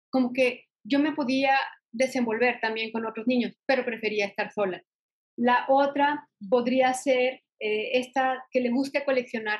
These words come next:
cosas. Por ejemplo, a mí me gustaba coleccionar postales, papel de carta, timbres, em, y ya más grande que tú dices,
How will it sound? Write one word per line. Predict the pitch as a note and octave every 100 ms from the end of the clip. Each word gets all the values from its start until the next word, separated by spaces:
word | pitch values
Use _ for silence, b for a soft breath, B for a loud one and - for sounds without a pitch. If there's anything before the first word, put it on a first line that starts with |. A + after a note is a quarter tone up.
| -
cosas. | G#3+ G#3+ F#3 -
Por | G#3+
ejemplo, | G3+ A3+ A3+ A3
a |
mí | A3
me |
gustaba | A3 A3 A3+ A3
coleccionar | G#3+ G3+ G#3 G#3 G3+ - _ -
postales, | A#3 - A3 G#3+ G#3 G#3
papel | - G#3+ G#3
de | G#3
carta, | G#3+ G3+ G3+ G3+ G3 F#3 - _ _ _
timbres, | - A#3+ A#3+ A#3 G#3+ G#3+ G#3 - - _ _ -
em, | G#3 G3+ G3+ - _
y | A#3+ A#3+
ya | C4
más | C4+ C#4+ C#4+
grande | C#4 C4+ C4+
que | C4
tú | B3
dices, | A#3 A#3+ A#3+